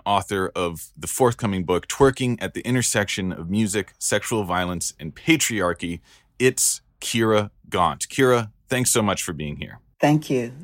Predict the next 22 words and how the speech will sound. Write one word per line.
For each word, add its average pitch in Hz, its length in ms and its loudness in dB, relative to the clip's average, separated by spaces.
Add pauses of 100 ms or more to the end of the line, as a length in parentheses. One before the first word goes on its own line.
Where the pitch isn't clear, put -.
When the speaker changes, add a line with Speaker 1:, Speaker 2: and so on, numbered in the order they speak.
(120)
Speaker 1:
Kira, 151 340 6
you've 175 440 -4
described 117 960 2
the 101 80 -4
music 110 480 0
industry, 90 640 -4
like 95 240 0 (260)
so - 380 2
much 110 480 0
of 82 160 -12
the 87 100 -8
rest 82 260 -2
of 82 60 -8
the 73 80 -10
world, 73 460 -6
as 82 420 -4
a 78 80 -4
hostile 92 720 -2
space - 640 -4
for 71 460 -4
Black 87 360 0
women. 76 300 -8